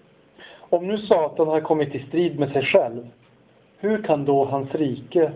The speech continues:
bestå? Ni säger att det är med hjälp av Beelzebul som jag driver ut de onda andarna. Men om det är med hjälp av Beelzebul som jag driver ut de onda andarna, med vems hjälp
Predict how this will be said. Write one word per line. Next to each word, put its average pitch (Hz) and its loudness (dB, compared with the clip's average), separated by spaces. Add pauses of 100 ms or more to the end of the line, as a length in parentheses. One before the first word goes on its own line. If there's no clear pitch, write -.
(120)
bestå? 135 -4 (1600)
Ni 208 2
säger 160 4
att 156 -8
det 160 4
är 147 4
med 147 2
hjälp 143 4
av 143 -2
Beelzebul 135 2
som 156 -2
jag 151 4
driver 147 2
ut 143 2
de 147 4
onda 131 2
andarna. 123 -2 (1200)
Men 131 -4
om 180 0
det 135 6
är 160 6
med 120 -2
hjälp 120 2
av 120 -2
Beelzebul 127 0 (280)
som - -2
jag 170 2
driver 165 0
ut 214 0
de 156 0
onda 127 0
andarna, 117 -2 (560)
med 151 0
vems 185 2
hjälp 120 0